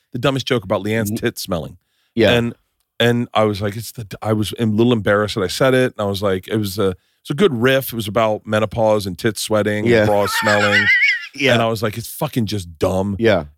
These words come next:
Speaker 1: And then, uh, Neil came and he's like, "I like that joke. There's a couple tags." And I was like, I, in my head, this is how my brain works. I go, "Well, if Neil liked it, that's a really good joke."
Speaker 2: That's it. True.
Speaker 1: Yeah.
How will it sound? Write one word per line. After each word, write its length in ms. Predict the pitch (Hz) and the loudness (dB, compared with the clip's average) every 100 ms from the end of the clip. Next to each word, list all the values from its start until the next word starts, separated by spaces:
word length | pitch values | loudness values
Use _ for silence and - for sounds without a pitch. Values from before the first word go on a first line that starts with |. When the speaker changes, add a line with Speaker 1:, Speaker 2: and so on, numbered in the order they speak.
| _ | _
Speaker 1:
And 200 | 107 110 | -2 2
then, 360 | 110 107 107 107 - | 2 2 0 -4 -2
uh, 460 | 98 95 95 92 90 _ _ _ _ _ | 0 2 0 -2 -6 _ _ _ _ _
Neil 240 | 110 120 117 | 2 2 2
came 300 | - 123 120 | 0 0 0
and 100 | 110 | -2
he's 100 | 98 | -2
like, 160 | 95 | 0
"I 60 | 104 | 2
like 160 | 107 | 2
that 140 | 107 92 | 0 0
joke. 240 | 120 110 | 0 0
There's 140 | 95 90 | -2 -6
a 20 | |
couple 180 | 90 - | -6 -2
tags." 380 | 127 113 92 | 2 2 0
And 100 | 92 | -6
I 60 | 95 | -6
was 160 | 95 90 | -4 -2
like, 200 | 92 - - | -4 -6 -4
I, 80 | 107 | 0
in 100 | 117 | 2
my 160 | 127 | 2
head, 320 | 120 117 135 | 2 2 2
this 80 | 104 | 0
is 60 | 95 | -2
how 100 | 110 | -2
my 160 | 98 | -2
brain 220 | 98 123 127 | 0 0 0
works. 240 | 151 - | -4 -6
I 40 | |
go, 260 | 92 92 80 _ _ _ _ - | -6 -4 -6 _ _ _ _ -2
"Well, 80 | 104 | -2
if 120 | 82 - | -2 -12
Neil 300 | - 95 120 | -6 0 2
liked 240 | 92 71 - | 2 -2 -10
it, 100 | - | -2
that's 220 | 101 - | -2 -2
a 60 | - | -8
really 280 | - 90 | -4 -2
good 180 | 76 87 | -2 -6
joke." 380 | - 87 - _ _ | -2 -2 -2 _ _
Speaker 2:
That's 200 | 92 - | -4 0
it. 180 | 98 - _ | -2 -2 _
True. 280 | - 123 69 _ | -2 0 -2 _
Speaker 1:
Yeah. 260 | 101 104 | -2 0